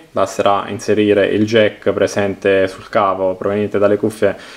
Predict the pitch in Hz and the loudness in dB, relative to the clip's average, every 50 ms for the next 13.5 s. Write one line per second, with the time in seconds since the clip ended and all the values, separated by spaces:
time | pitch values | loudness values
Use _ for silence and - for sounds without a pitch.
0 | - - - - - 92 92 90 - - - - 117 104 98 101 95 98 104 107 | -20 -20 -16 -10 -8 -4 -4 -2 -2 -2 -2 0 -2 -2 0 0 -2 -2 0 0
1 | 104 - - 139 131 131 127 117 110 110 - 117 110 - 104 104 107 101 107 107 | -2 0 2 0 0 2 2 2 2 2 -2 -4 -2 0 0 2 2 2 2 4
2 | 107 101 98 98 101 95 98 - - 101 95 - - 98 98 98 - 98 95 92 | 4 4 2 2 0 -2 -4 -6 -8 -8 -8 -6 -2 0 0 2 2 2 0 0
3 | 95 95 92 - - 98 95 - - - 85 87 95 98 104 104 107 107 104 104 | 0 -2 -2 -4 -4 -6 -6 -6 -6 -6 -6 -6 -2 0 2 2 2 2 2 0
4 | 104 104 101 107 107 107 107 - 98 95 101 104 104 101 101 98 - - - 101 | -2 0 2 2 2 2 2 -2 -4 -2 -2 -2 -2 0 -2 -2 -2 0 -2 -2
5 | - - - - - - - 101 95 92 - - - - - - - 123 135 123 | -2 -2 -2 0 0 0 2 0 -2 -2 -4 -8 -18 -18 -6 0 2 2 2 4
6 | 143 139 139 - 123 110 101 110 107 117 113 104 104 101 101 - - 120 117 135 | 4 4 4 2 0 0 0 2 2 2 2 2 2 0 0 -2 0 2 2 2
7 | - - - 107 104 104 - 107 104 107 104 104 101 104 101 - - 101 101 98 | 2 2 0 0 0 0 -2 -2 0 0 0 2 0 0 -2 -2 -2 -2 0 0
8 | 101 101 98 95 98 95 98 98 98 101 110 113 - 120 117 104 98 98 98 98 | 0 0 2 2 2 0 0 -2 -4 -4 -4 -2 -2 0 0 0 0 0 0 0
9 | 101 104 101 - 101 - 104 - - - 104 110 113 113 110 107 98 95 98 95 | 0 0 0 0 -2 -2 -4 -4 -4 -2 0 2 2 2 2 2 0 2 0 -2
10 | 98 95 98 - - 101 95 95 95 95 98 95 95 - - 95 92 - 95 95 | -2 -4 -6 -2 0 2 2 2 2 0 0 -2 -2 -2 -2 -2 0 0 -2 -4
11 | 92 - - - 98 98 101 - 104 98 95 95 95 95 95 101 98 101 101 101 | -4 -4 -6 -4 -2 -2 -2 0 0 0 2 2 2 2 2 0 0 0 0 0
12 | 107 113 107 104 104 98 95 95 95 95 98 95 - 101 95 95 95 - - 92 | 2 0 0 2 0 -2 -2 -2 -2 -2 -4 -4 -6 -8 -8 -8 -10 -12 -12 -10
13 | 87 - - - - - - - - | -10 -10 -10 -12 -12 -12 -18 -20 -20